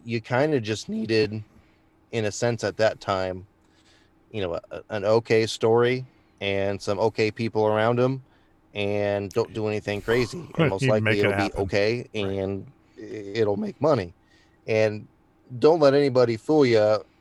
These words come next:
Speaker 1: if you watch the Conan <laughs> movies from before, they're really kind of bad,
Speaker 2: Yep.
Speaker 1: but they're so bad that they're good. <laughs> It's one of those things.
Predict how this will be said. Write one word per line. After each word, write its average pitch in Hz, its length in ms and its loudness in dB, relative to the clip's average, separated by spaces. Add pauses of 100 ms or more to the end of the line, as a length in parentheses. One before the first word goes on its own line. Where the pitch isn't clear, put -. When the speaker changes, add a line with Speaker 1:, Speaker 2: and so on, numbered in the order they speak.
(160)
Speaker 1:
if 107 400 -10
you 123 80 -2
watch 123 420 2
the 117 80 -2
Conan 110 640 0 (220)
<laughs> - 60 -4
movies 131 440 0
from 120 440 2
before, 113 680 2 (640)
they're 135 560 2 (520)
really 139 760 2 (120)
kind 127 280 0
of 104 160 -4
bad, 127 500 2 (220)
Speaker 2:
Yep. 123 140 2
Speaker 1:
but 113 120 -6
they're 113 140 -4
so 113 240 -2
bad 110 360 0
that 101 140 -10
they're 101 120 -6
good. 104 400 0
<laughs> - 60 -20
It's 120 420 -2
one 135 180 2
of 123 80 2
those 117 260 2
things. 147 440 -4